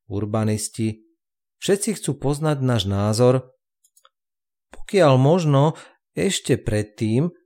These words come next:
než ho dáme na papier. Takto sa nás pokúšajú ovplyvniť a nakloniť tak misky váh na svoju stranu.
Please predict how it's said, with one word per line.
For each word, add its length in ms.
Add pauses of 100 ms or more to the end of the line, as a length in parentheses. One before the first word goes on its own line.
(480)
než 240
ho 80
dáme 320
na 160
papier. 560 (720)
Takto 240
sa 160
nás 160
pokúšajú 640
ovplyvniť 640 (340)
a 200
nakloniť 680
tak 200
misky 400
váh 280 (280)
na 160
svoju 280
stranu. 520